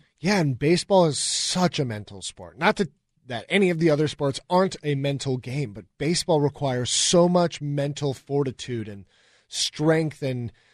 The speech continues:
you know, a lot of times you're going up in these one-on-one matchups, a pitcher and a, and a, and a hitter, and then,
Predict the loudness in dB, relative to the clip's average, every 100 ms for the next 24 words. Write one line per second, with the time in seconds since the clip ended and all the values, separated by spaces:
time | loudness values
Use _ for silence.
0 | _ _ _ 2 4 6 6 2 2 -2
1 | 0 0 4 4 4 0 -2 -2 -2 -2
2 | 0 2 2 2 2 0 0 -2 -2 -2
3 | -2 -6 -8 -8 -2 -2 -2 -6 -10 -10
4 | -8 -8 -10 -12 -14 -12 -2 2 4 4
5 | 2 0 -4 -6 -10